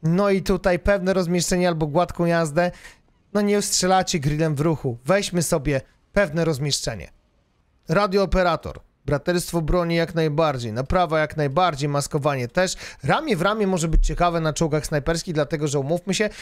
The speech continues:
często są takie punkty na mapie, gdzie siedzicie obok innego niszczyciela czołgu. Dlatego weźmy ramię w ramię.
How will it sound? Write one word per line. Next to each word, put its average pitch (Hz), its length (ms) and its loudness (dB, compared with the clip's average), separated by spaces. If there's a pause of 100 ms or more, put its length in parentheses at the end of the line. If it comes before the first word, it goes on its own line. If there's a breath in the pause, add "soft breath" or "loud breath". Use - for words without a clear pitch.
(160 loud breath)
często 339 320 -2
są 170 180 -2
takie 196 320 0
punkty 196 380 -4
na 151 140 -2
mapie, 180 260 -2
gdzie 143 160 -6
siedzicie 147 400 -4
obok 139 280 -8
innego 143 360 -2
niszczyciela 139 500 -4
czołgu. 87 360 -10 (220 loud breath)
Dlatego 285 340 0
weźmy 254 340 0
ramię 226 240 0
w 160 60 -4
ramię. 85 300 -6